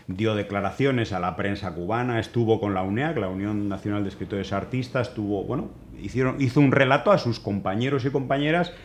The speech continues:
del mundo de la cultura, eh, y, mm, en una, en uno de los posts muy interesantes que publica Israel, eh, Rojas, dice cosas como las siguientes: "Fueron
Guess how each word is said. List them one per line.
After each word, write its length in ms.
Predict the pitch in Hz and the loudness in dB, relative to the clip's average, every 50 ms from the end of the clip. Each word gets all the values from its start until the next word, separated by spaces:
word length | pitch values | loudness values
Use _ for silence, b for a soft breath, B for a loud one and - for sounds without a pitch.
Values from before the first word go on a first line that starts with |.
| B B B B | B B B B
del 200 | 90 90 92 98 | -6 -4 -2 0
mundo 340 | 101 107 113 113 107 98 98 | 0 0 0 2 2 2 2
de 240 | 98 95 95 92 | 2 0 0 0
la 160 | 92 95 90 - | -2 -2 -2 -2
cultura, 600 | 95 98 98 - 165 170 165 165 170 190 220 - B B B B B B B B B | -4 -6 -4 0 2 2 4 4 4 2 0 -4 B B B B B B B B B
eh, 880 | - 123 123 123 120 117 117 117 113 113 117 113 110 110 110 110 - - - | -2 0 2 2 4 4 6 6 6 6 4 4 2 0 -2 -4 -8 -12 -8
y, 360 | - 220 240 254 294 302 - - - - | -4 -4 -2 -2 -4 -6 -10 -14 -18 -12
mm, 1300 | 160 151 151 139 135 135 131 135 131 127 127 123 123 120 120 117 117 117 113 113 110 113 113 113 113 110 113 - - - | -8 -6 -6 -6 -6 -6 -6 -4 -4 -2 -2 -2 -2 -2 -2 -2 -2 -2 -2 -2 -2 -2 -2 -2 -2 -4 -6 -8 -8 -6
en 160 | 135 135 143 | -4 -2 -2
una, 400 | 180 208 208 208 202 196 190 185 - | 0 0 0 0 0 2 0 0 0
en 120 | 156 165 | 0 2
uno 160 | 190 220 220 | 2 2 2
de 60 | 202 | 2
los 180 | 180 165 156 - | 2 2 2 0
posts 520 | - - - 185 185 185 180 - - - - - - - - - | -2 0 4 4 4 4 2 -2 -12 -20 -20 -20 -20 -20 -18 -10
muy 140 | - 127 147 151 | -4 -2 -2 0
interesantes 640 | 147 151 139 135 120 120 135 143 135 139 127 - | 0 0 0 0 0 -2 -2 -2 -2 -2 -4 -4
que 100 | - 120 | -4 -4
publica 400 | 98 92 110 113 123 135 131 135 | -4 -2 -2 -2 -2 -2 0 0
Israel, 640 | 123 113 98 98 110 113 120 131 131 127 - - - - | 0 0 0 2 2 2 4 2 2 0 -2 -6 -10 -10
eh, 180 | 104 104 101 98 | -8 -6 -6 -4
Rojas, 600 | - 120 131 - - - 117 113 - - 104 104 | -2 -2 -2 -2 0 -2 -2 -2 -2 -6 -4 0
dice 280 | 139 151 151 160 147 | 0 0 0 0 -2
cosas 280 | - 139 127 - 143 - | -2 -2 -4 -4 -6 -6
como 180 | - 104 90 82 | -6 -8 -6 -6
las 120 | 78 78 - | -8 -10 -10
siguientes: 360 | - 76 76 78 - - - | -12 -12 -12 -12 -14 -14 -8
"Fueron 400 | - - 202 226 240 240 233 | 0 4 6 6 6 6 2